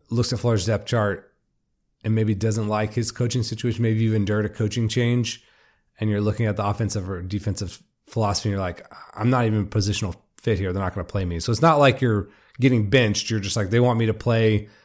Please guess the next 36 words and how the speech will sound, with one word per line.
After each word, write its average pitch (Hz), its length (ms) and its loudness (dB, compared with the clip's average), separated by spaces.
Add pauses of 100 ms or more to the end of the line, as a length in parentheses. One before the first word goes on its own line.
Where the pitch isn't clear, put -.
(260)
defensive 110 320 0
tackle, 110 380 2
and 95 100 -2
I 95 100 0
do 87 140 -4
<laughs> - 20 -2
not - 180 0
wanna 117 220 2
play 110 180 4
defensive 95 360 -4
tackle, 95 320 -2
so 98 140 -4
let 95 140 -4
me 92 100 -4
get 92 200 -4
out 90 180 -4
of 80 60 -6
here." 82 240 -8 (720)
Um, 104 380 0
so 131 160 2
maybe 131 380 6
there 127 120 4
might 120 220 4
be 113 80 2
a - 20 2
few 110 200 2
of 98 60 2
those 95 180 -2
guys 90 200 -4
who 92 80 -6
shake 90 260 -6
loose, 85 220 -6
not 120 180 4
because 113 280 2
they're 101 160 2
bad. 101 920 0